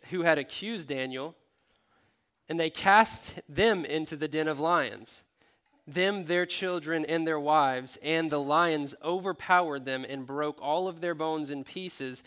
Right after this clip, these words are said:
before they ever came to the bottom of the den. Yeah, that's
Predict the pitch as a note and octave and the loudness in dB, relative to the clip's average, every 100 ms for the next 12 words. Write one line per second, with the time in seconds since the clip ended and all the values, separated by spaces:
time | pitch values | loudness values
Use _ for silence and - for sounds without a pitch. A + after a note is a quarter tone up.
0 | - - D3+ - E3 E3+ D3+ C#3+ D#3+ F3+ | -20 -12 -10 -6 -4 0 0 0 0 0
1 | E3 D3+ - D3 D3 C3+ B2 C3 C3+ B2+ | -2 -4 -4 -4 -6 -8 -4 -2 -2 -6
2 | A2 A2+ A2+ B2 F#2+ - _ _ _ _ | -10 -12 -8 -8 -10 -16 _ _ _ _
3 | _ _ _ _ _ _ _ _ _ _ | _ _ _ _ _ _ _ _ _ _
4 | _ _ _ _ _ _ _ - C#3 B2 | _ _ _ _ _ _ _ -10 -4 0
5 | D3+ - - | 0 -2 -10